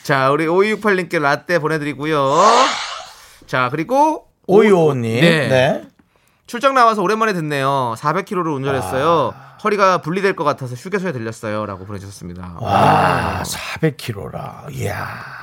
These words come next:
Speaker 1: 고생하시네요. 고생해. 한 대구 정도 가시는 정도 거리겠죠, 사백 킬로?
Speaker 2: 그렇죠, 그렇죠.
Speaker 1: 예,
Speaker 2: 예,
Speaker 1: 그렇습니다.
Speaker 2: 대구, 대구
Speaker 1: 네.
Speaker 2: 왕복도 사백 킬로. 아우, 대단하십니다. 예,
Speaker 1: 네, 네.
Speaker 2: 일이 참 힘들죠.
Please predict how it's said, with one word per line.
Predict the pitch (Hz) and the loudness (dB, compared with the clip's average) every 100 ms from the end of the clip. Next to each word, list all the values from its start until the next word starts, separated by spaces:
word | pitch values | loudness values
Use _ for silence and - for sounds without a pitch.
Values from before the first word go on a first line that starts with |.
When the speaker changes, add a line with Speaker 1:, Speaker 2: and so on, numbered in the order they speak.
| - | -8
Speaker 1:
고생하시네요. | 123 127 117 107 101 | -2 -2 -2 -4 -4
고생해. | 98 110 117 107 113 120 | -6 -8 -8 -6 -8 -12
한 | - 139 | -10 -4
대구 | 139 160 | 0 2
정도 | 160 143 | 2 2
가시는 | 131 127 123 107 101 | 0 -2 -6 -10 -12
정도 | - 104 101 101 | -14 -14 -12 -10
거리겠죠, | 107 104 101 - | -6 -6 -8 -10
사백 | 127 120 101 | -10 -12 -10
킬로? | 104 | -4
Speaker 2:
그렇죠, | 117 107 - | 0 2 0
그렇죠. | 92 98 104 117 | -2 -2 -2 -2
Speaker 1:
예, | 101 101 | -4 -6
Speaker 2:
예, | |
Speaker 1:
그렇습니다. | 98 | -4
Speaker 2:
대구, | 107 98 87 | -4 -6 -8
대구 | - 107 | -8 -2
Speaker 1:
네. | 113 | 0
Speaker 2:
왕복도 | 117 127 123 113 | 0 -2 -4 -6
사백 | 104 131 | -2 -2
킬로. | 117 101 | -4 -8
아우, | 110 113 113 113 113 - _ - - - | -6 -6 -8 -12 -16 -20 _ -20 -20 -8
대단하십니다. | 117 123 127 127 131 110 110 | 0 4 4 2 -2 -2 0
예, | |
Speaker 1:
네, | 131 147 | 4 4
네. | 127 131 | 4 2
Speaker 2:
일이 | 120 110 | 2 0
참 | 131 | 0
힘들죠. | 135 147 151 123 143 | -2 0 -2 0 -2